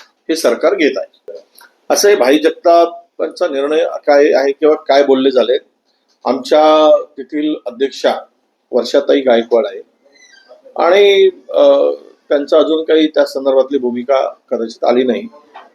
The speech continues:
पण मला वाटतं की कदाचित ही भूमिका सर्वसमावेशक असावी. आम्ही, अ, सुरुवातीलाच आमचा निर्णय झाला की राज्य पातळीवर या निवडणुका, ला-, स्थानिक स्वराज्य संस्थांच्या निवडणुका होत असताना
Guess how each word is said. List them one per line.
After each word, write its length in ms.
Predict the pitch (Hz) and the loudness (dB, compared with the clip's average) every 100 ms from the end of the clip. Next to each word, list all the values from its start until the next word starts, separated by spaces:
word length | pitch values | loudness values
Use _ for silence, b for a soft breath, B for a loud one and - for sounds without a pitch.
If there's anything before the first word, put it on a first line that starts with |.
| - | -2
पण 100 | 202 | 2
मला 200 | 202 214 | 4 4
वाटतं 220 | 208 202 | 2 -4
की 120 | 233 | -6
कदाचित 440 | 226 180 185 220 220 | -4 0 -2 -4 -10
ही 140 | 175 196 | -6 -4
भूमिका 500 | 165 170 165 190 - | -2 -4 0 2 2
सर्वसमावेशक 840 | - 156 160 170 147 139 131 170 | 0 0 0 0 -2 -2 -4 -4
असावी. 380 | - - 131 - - _ _ _ _ - | -4 0 0 -2 -8 _ _ _ _ -6
आम्ही, 560 | 131 156 175 180 180 185 | 0 2 2 2 0 -2
अ, 600 | - - 139 131 131 131 135 | -6 0 4 4 4 2 -4
सुरुवातीलाच 920 | - 135 151 160 170 170 165 - - - | -8 0 0 2 2 0 -2 -14 -18 -12
आमचा 260 | 135 127 147 | -12 -6 -4
निर्णय 320 | 135 131 135 | -4 -4 -2
झाला 240 | 120 120 - - - _ _ _ _ _ _ - | -2 -2 -4 -8 -14 _ _ _ _ _ _ -2
की 160 | 147 | 0
राज्य 400 | 135 127 131 165 | 4 2 2 2
पातळीवर 640 | 190 165 - 156 160 170 180 185 _ _ _ _ _ _ _ _ _ | 2 0 0 0 2 2 2 -2 _ _ _ _ _ _ _ _ _
या 160 | 143 139 | -2 0
निवडणुका, 500 | 147 143 139 135 160 | 2 0 -2 0 2
ला-, 240 | 165 143 | 2 2
स्थानिक 340 | 139 - 123 135 | -2 -4 -4 -4
स्वराज्य 360 | - 131 127 | -2 0 -2
संस्थांच्या 440 | 123 123 127 127 127 | -6 -10 -8 -6 -4
निवडणुका 420 | 120 120 120 127 | -4 -4 -4 -2
होत 140 | 120 117 | -2 -2
असताना 320 | 120 123 147 | -6 -2 -2